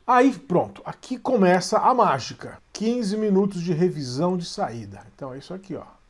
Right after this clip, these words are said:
Então esta é a revisão de saída, que eu também chamo de revisão de recuperação.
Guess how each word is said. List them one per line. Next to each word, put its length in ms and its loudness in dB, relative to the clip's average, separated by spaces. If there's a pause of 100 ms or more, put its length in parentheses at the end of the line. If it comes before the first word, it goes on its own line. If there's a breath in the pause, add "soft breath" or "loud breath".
(320 soft breath)
Então 380 6
esta 440 2
é 200 6
a 80 10
revisão 880 2
de 140 -2
saída, 640 0
que 100 -6
eu 40 0
também 220 -2
chamo 160 -4
de 80 -2
revisão 400 0
de 120 -2
recuperação. 1120 -2